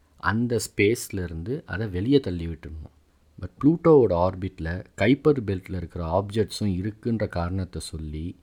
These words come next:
அது ஒரு planet இல்ல, dwarf பிளானட்னு சொல்லிட்டாங்க. இந்த third கண்டிஷன்ல fail ஆகுற எல்லாமே dwarf planets ஆயிடும். அதாவது, first ரெண்டு கண்டிஷனை மீட் பண்ணி, third கண்டிஷன்ல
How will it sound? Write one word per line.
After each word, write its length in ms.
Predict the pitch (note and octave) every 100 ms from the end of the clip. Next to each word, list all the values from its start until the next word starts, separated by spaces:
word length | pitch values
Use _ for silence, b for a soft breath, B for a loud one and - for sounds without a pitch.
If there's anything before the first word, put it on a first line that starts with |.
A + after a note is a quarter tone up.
| b b b _
அது 240 | F2 F#2+
ஒரு 180 | F2+ E2
planet 520 | - F#2+ A#2+ C3+ -
இல்ல, 420 | D#2+ D#2 D#2 - _
dwarf 500 | F#2+ G2 - - -
பிளானட்னு 380 | F#2 D#2+ D2 G2+ -
சொல்லிட்டாங்க. 420 | E2+ D#2+ D2 D2 - b b b b _
இந்த 200 | G#2+ G#2+ -
third 300 | - D3 E3
கண்டிஷன்ல 800 | D3 G#2+ G2 G#2 G2+ F2+ E2+ G2 - - -
fail 240 | G2+ A#2+
ஆகுற 300 | A2 F#2 F2
எல்லாமே 600 | E2+ F2+ G#2+ F#2 E2+ B2+ -
dwarf 480 | F2+ F#2+ A#2 - F2+
planets 400 | E2 E2 - E2+
ஆயிடும். 520 | D2 C#2 - _ b b b b b
அதாவது, 380 | E2+ F#2 G2+ C#3 -
first 300 | - - A2+
ரெண்டு 260 | F#2+ F2
கண்டிஷனை 540 | E2 E2+ F2+ - G2 E2
மீட் 340 | E2+ G#2 -
பண்ணி, 400 | F2+ E2 G#2 F3+ b b b b b -
third 260 | A#2 B2+
கண்டிஷன்ல 560 | G#2+ F#2 F2+ - D#2+